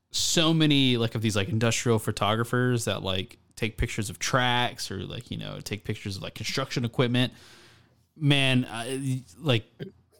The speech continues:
seeing how stuff, like, rust in real life or seeing how things get wear in real life or how, you know, they get sunbaked in real life,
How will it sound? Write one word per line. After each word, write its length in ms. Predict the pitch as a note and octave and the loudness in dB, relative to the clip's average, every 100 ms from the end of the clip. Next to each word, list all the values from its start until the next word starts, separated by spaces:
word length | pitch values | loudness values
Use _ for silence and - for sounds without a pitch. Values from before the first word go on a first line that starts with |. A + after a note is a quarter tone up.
| _ _ - | _ _ -6
seeing 580 | - - F3 F3+ F3+ F3 | -2 2 4 6 6 6
how 500 | D3+ C#3 C3+ C3 A#2+ | 6 4 6 6 4
stuff, 680 | - - - C3+ B2+ B2+ - | 0 -4 0 2 2 0 -2
like, 220 | G#2 G2 - | -2 -2 -4
rust 580 | A#2+ A2 A#2 A#2+ - | 2 4 4 2 0
in 100 | A#2 | 0
real 240 | A2 A2+ A2 | 2 2 2
life 440 | G#2 G#2+ A#2 A2+ | 2 2 0 0
or 80 | G2 | -4
seeing 340 | - A2 G#2 | -2 0 0
how 160 | G#2 F#2+ | 0 -4
things 280 | - A2+ A2 | 0 0 0
get 180 | A#2 F#2+ | -2 -6
wear 360 | G#2 G#2+ A2+ | -6 -2 2
in 120 | A#2 A2+ | 2 2
real 220 | A2 A2+ | 2 2
life 480 | A2+ A#2 A#2 A2+ G2 | 2 2 0 -2 -2
or 120 | G2 | -2
how, 240 | G#2 G2+ | -2 -2
you 140 | G2+ G2 | -2 -2
know, 100 | F#2+ | -2
they 100 | G2 | -4
get 100 | F2+ | -2
sunbaked 640 | - A2+ A#2+ A#2+ A#2+ A#2+ | 0 2 2 2 0 0
in 100 | A#2 | -2
real 180 | A#2+ A#2+ | 0 0
life, 340 | B2+ C3+ C3+ | 0 0 -2